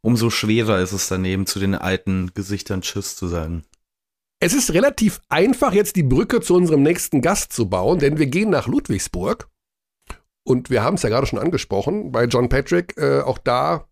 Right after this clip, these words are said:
Speaker 2: Spekulation über die Zukunft und wie auch immer. Und auch er ja genau wie Raul Corner seit vielen Jahren der Liga und in dem Fall sogar einem Verein verbunden. Wir gehen aber nicht zu John Patrick, den lassen wir heute in Ruhe. Aber wir gehen zu David McCray,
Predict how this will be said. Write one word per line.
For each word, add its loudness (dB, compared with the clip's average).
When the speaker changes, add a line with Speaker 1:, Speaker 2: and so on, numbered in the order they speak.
Speaker 2:
Spekulation 0
über 0
die 0
Zukunft -2
und -4
wie 0
auch -2
immer. 0
Und 0
auch 0
er 4
ja 4
genau 0
wie 4
Raul 0
Corner 0
seit 0
vielen 0
Jahren 2
der 4
Liga 2
und 2
in 2
dem 2
Fall 0
sogar 0
einem 2
Verein 0
verbunden. -2
Wir 2
gehen 4
aber 6
nicht 2
zu 2
John 4
Patrick, 2
den 0
lassen 2
wir 6
heute 4
in 4
Ruhe. 4
Aber 2
wir 0
gehen 0
zu 0
David 2
McCray, 2